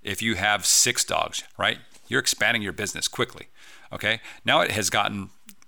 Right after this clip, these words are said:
honestly, exponentially harder to manage all of them. The time that you spend with each of the dogs goes way down. You've got six of them, so you might miss something.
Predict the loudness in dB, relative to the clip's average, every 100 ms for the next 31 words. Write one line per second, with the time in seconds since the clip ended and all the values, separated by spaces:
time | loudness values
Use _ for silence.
0 | -18 0 2 2 0 0 -2 -2 0 0
1 | 0 2 2 2 0 -2 -2 -2 -2 -2
2 | -4 -8 -14 -18 -20 -20 -20 -8 -4 0
3 | 0 0 0 0 0 0 -2 -6 -2 0
4 | 0 0 -2 4 6 6 4 -2 -6 -8
5 | -20 -20 -20 -6 -2 0 2 2 2 2
6 | -2 -10 -8 -2 2 4 2 0 -4 -6
7 | -2 0 2 2 2 0 4 4 2 -2
8 | -6